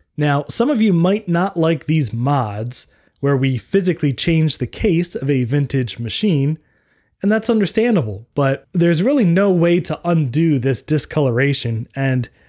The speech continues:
if we change our mind later, we can always just add in new shielding. So I'm hoping the transparency will hide some of the discoloration and give this machine a really,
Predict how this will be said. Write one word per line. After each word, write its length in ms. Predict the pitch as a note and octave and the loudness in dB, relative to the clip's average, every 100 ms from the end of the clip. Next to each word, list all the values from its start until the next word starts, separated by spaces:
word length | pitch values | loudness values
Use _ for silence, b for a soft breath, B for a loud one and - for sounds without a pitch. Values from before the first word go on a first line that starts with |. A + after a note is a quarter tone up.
| b - | b -6
if 120 | - | -2
we 80 | D#3+ | -2
change 320 | F3 C#4 G3+ | 0 0 0
our 80 | F#3 | 2
mind 320 | F3 E3+ C#3+ | 2 2 2
later, 480 | C3 F#3 G#3+ C3+ C3+ | 2 2 2 2 0
we 160 | C#3 | 0
can 140 | C#3+ E3+ | -2 0
always 240 | G3 E3+ | 0 2
just 240 | D3+ C#3 - b b b | 0 -2 -6 b b b
add 240 | D3 D#3 D3+ | -2 2 2
in 240 | C#3+ C3 | 2 2
new 200 | C#3+ C#3 | 2 2
shielding. 680 | A#2 - C3 A2 G2+ G2+ G2 _ | 0 -2 -2 -4 -8 -12 -16 _
So 380 | - E3 D3+ D3+ | -4 0 2 2
I'm 120 | D3 | 2
hoping 320 | E3 A#3+ B3+ G#3 | 2 2 2 2
the 160 | F3+ | 0
transparency 880 | - F#3+ F#3 D#3 - G#3+ G3 D3+ F#3 | 0 0 0 0 -2 -2 0 0 0
will 140 | D#3 C#3 | 0 2
hide 320 | D#3 D3 C3+ | 2 0 0
some 200 | - B3 | 0 0
of 120 | E3+ | 0
the 80 | D3 | 0
discoloration 920 | C#3 - - C#3 C#3+ F3+ E3+ B2+ B2+ b b b b | 0 -2 0 0 2 0 0 -2 -4 b b b b
and 140 | D3+ | -2
give 160 | D#3 D3 | 0 0
this 200 | D3 - | -2 0
machine 360 | C#3 - C#3+ | -2 0 0
a 80 | C3+ | 0
really, 520 | B2 F3 F3+ C#3 C3+ | 0 2 2 2 -2